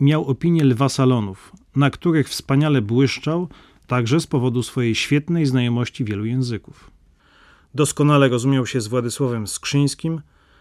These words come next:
który w listach do ministra spraw zagranicznych zawsze z wielkim uznaniem wyrażał się o Perłowskim. Między innymi w liście z dwudziestego szóstego października tysiąc dziewięćset dwudziestego drugiego roku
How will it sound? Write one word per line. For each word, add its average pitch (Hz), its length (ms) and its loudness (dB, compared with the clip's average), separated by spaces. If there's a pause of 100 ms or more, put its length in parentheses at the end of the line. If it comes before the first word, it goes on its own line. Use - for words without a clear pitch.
(140)
który 139 300 2
w 127 40 -4
listach 180 360 2
do 147 120 2
ministra 151 400 0
spraw 151 300 -4
zagranicznych 135 840 -2
zawsze 147 360 0
z 117 60 -2
wielkim 151 380 -2
uznaniem 127 640 -2
wyrażał 113 420 -6
się 117 160 -10
o 101 40 -10
Perłowskim. 107 640 -10 (920)
Między 135 320 2
innymi 151 520 2
w 123 60 -6
liście 120 440 -4
z - 300 -8
dwudziestego 127 560 -4
szóstego 131 420 -4
października 127 720 -2
tysiąc 113 420 -8
dziewięćset 139 520 -4
dwudziestego 120 540 -6
drugiego 117 480 -4
roku 135 360 -4